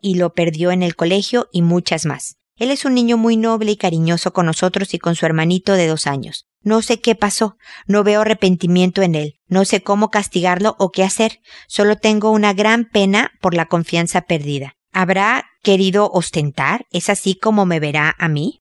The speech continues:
Mira, Claudia, lamento que, que estés pasándola tan mal porque siempre es triste preocuparse en algún tema de los hijos. Ahora, recuerda que las grandes enseñanzas de la vida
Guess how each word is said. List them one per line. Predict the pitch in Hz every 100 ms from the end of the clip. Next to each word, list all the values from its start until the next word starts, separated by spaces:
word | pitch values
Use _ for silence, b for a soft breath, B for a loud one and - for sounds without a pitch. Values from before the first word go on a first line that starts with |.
| _
Mira, | 226 208 190 190
Claudia, | - 196 185 190
lamento | 190 196 196 196 240 247 247
que, | 196 170 -
que | 165
estés | 156 - 151 -
pasándola | 170 - - 165 175
tan | 170 180
mal | 180 190
porque | 220 196 202
siempre | - 254 240 254
es | 190 -
triste | - 156 - 147 127 B B B -
preocuparse | 170 156 180 202 214 233 - 190
en | 175
algún | 165 175 185
tema | 180 160 165 165
de | 170
los | 175 -
hijos. | 214 - 156 - B B B
Ahora, | - 208 208 202
recuerda | 185 214 208 - 262 339 349 202 160 180 _
que | - 185
las | 170 175 170
grandes | 170 247 320 320 339 -
enseñanzas | 262 226 196 185 196 214 247 214
de | 226
la | 220 220
vida | 240 233 175 151